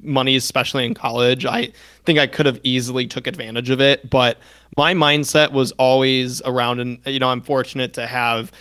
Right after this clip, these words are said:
have good people that are financially intelligent around me that, that pretty much told me, "Pay it off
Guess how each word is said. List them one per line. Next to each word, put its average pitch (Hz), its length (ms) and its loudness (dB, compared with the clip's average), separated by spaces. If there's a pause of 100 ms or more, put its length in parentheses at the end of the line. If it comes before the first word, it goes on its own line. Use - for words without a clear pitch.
(280)
have 123 340 0
good 131 220 2
people 131 640 2
that 127 180 0
are 123 80 0
financially 123 640 -2
intelligent 123 560 -4
around 120 300 -4
me 135 140 0
that, 127 240 0
that 123 180 0
pretty 147 140 2
much 147 200 0
told 131 240 2
me, 123 300 -2 (460)
"Pay 156 280 4
it 135 140 0
off 123 440 2